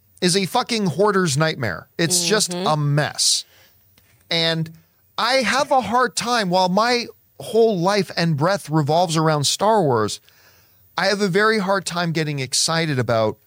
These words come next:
Speaker 1: three new release dates. Five years ago, I would have been excited. Six years ago, I would have been excited about three new release date announcements. But I just don't know if any of these dates are actually gonna hold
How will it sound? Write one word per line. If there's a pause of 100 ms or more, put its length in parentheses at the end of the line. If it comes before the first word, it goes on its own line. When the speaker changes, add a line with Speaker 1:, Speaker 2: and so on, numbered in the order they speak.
(240)
Speaker 1:
three
new
release
dates. (400)
Five
years
ago,
I
would
have
been
excited.
Six
years
ago,
I
would
have
been
excited
about (180)
three
new
release
date (160)
announcements. (1040)
But (1080)
I
just
don't
know
if
any
of
these
dates
are
actually
gonna
hold